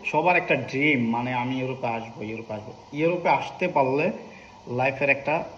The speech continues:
মানে, সাকসেস বা, আহ, ভালো কিছু করা, হ্যাঁ, এটা সম্ভব।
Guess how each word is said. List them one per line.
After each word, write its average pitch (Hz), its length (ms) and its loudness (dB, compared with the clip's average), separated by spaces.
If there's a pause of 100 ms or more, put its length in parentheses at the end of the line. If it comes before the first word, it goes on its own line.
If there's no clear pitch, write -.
(400)
মানে, 113 440 -4 (800)
সাকসেস 151 680 0
বা, 123 480 2 (360)
আহ, 110 300 -2
ভালো 143 240 4
কিছু 151 320 -4
করা, 139 440 6
হ্যাঁ, 127 260 0
এটা 123 200 -2
সম্ভব। 156 520 -2